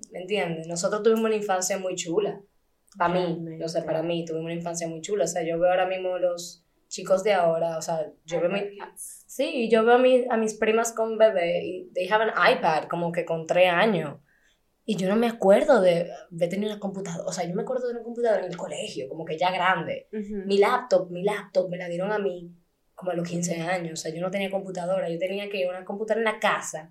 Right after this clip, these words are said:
Speaker 2: Exacto.
Speaker 1: para imprimir la tarea. Y era
Speaker 2: Exacto.
Speaker 1: por horario.
Speaker 2: También.
Speaker 1: Y entonces, como que también, en comparación a mi hermano, por ejemplo, eso,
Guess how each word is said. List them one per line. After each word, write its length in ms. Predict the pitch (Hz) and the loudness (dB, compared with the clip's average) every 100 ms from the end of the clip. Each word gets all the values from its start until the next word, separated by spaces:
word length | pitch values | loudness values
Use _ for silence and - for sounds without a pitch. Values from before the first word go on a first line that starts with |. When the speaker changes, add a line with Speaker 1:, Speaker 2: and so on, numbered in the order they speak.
| - | 0
Speaker 2:
Exacto. 520 | 247 254 254 247 247 | 2 4 4 2 2
Speaker 1:
para 120 | 202 196 | 4 4
imprimir 380 | 196 190 180 | 4 2 2
la 100 | 185 | 2
tarea. 500 | 185 175 247 330 - - | 4 6 6 4 -2 6
Y 40 | |
era 160 | - 226 | 10 12
Speaker 2:
Exacto. 100 | 254 | 12
Speaker 1:
por 100 | 247 | 12
horario. 640 | 254 254 285 247 175 165 - _ - | 12 10 8 6 2 0 -6 _ 8
Speaker 2:
También. 500 | 392 392 403 427 320 - | 8 10 6 4 -2 2
Speaker 1:
Y 100 | 233 | 6
entonces, 260 | 240 - 240 220 - | 8 10 10 8 6
como 220 | 247 240 | 6 6
que 120 | 233 | 6
también, 520 | 220 240 269 240 - | 8 6 6 2 0
en 140 | 240 247 | 2 4
comparación 500 | 254 240 226 240 240 | 6 6 4 4 0
a 60 | |
mi 80 | 285 | 2
hermano, 320 | 285 226 208 208 | 4 4 4 4
por 120 | 202 | 0
ejemplo, 440 | 202 208 196 196 | 0 -6 -2 2
eso, 220 | 185 185 | 2 0